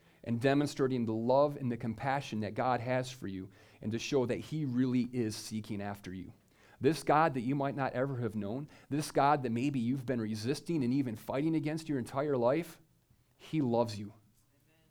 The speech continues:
He loves you deeply, so much that he would lay his life down for you. Jesus came to save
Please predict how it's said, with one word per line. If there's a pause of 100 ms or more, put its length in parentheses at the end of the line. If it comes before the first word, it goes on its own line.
(880)
He
loves
you
deeply,
so
much
that
he
would
lay
his
life
down
for
you. (2000)
Jesus
came
to
save